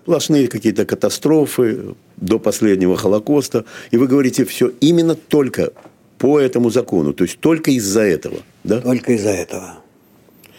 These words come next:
Speaker 2: За то, что они не, не, не любят друг друга,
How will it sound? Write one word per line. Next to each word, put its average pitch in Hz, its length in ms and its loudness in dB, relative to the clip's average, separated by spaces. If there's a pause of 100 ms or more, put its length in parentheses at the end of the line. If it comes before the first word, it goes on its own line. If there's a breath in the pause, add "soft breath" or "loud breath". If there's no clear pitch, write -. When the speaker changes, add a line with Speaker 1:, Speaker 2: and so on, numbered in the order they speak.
(240 loud breath)
Speaker 2:
За 117 160 -2
то, - 140 0
что - 180 -4
они 127 180 0
не, 139 360 0 (360 loud breath)
не, 131 220 2
не 131 260 2
любят 139 400 2
друг 120 220 0
друга, 98 420 -2